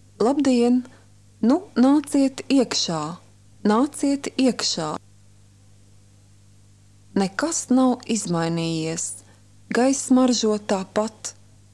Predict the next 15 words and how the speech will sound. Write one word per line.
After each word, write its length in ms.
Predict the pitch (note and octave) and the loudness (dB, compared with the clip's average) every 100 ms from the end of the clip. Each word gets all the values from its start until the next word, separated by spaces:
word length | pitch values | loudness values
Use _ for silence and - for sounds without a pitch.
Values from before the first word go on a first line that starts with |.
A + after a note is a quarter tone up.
| - | -2
Mēs 260 | A3 C4 - | 2 2 4
nācām 560 | C#4 C#4+ C#4+ A#3+ G#3+ | 4 4 2 0 0
tur 220 | G#3+ G3+ | 0 0
lejā 320 | A3 C4 C4 G#3+ | 2 2 2 0
gar 160 | G#3 | 0
grāvi, 640 | G3 G3+ G#3 G#3+ A3 G#3 D#3+ - - - | -2 0 0 0 -2 -4 -8 -12 -20 -10
pa 160 | - | -4
veco 480 | F#3 G#3+ - - A3 | -2 -2 -4 -2 -2
ceļu. 560 | A3 - - G#3 E3 - - - - - - | -2 -6 -2 0 -2 -6 -10 -20 -20 -20 -10
Ziedēja 720 | F#3 F3+ C#4 B3 G3+ F3 E3+ E3+ | -4 0 2 2 0 0 -2 -6
purenes. 800 | - A#3+ A3 F3 D#3+ D#3+ - - - - - - - | -6 0 0 0 -4 -6 -10 -12 -18 -20 -20 -20 -8
Žogs 500 | G3 A#3 A#3+ A#3+ A#3 | -2 2 0 0 -2
gan 240 | D4 C4+ | 2 2
nojaukts. 840 | F#3+ F#3 E3+ E3+ D#3 D#3 - - - - - _ - | 2 0 -2 -2 -4 -6 -10 -14 -18 -20 -20 _ -6
Kārlēn, 640 | - C#4+ C#4+ G3 E3 D#3+ | 0 2 2 2 0 -2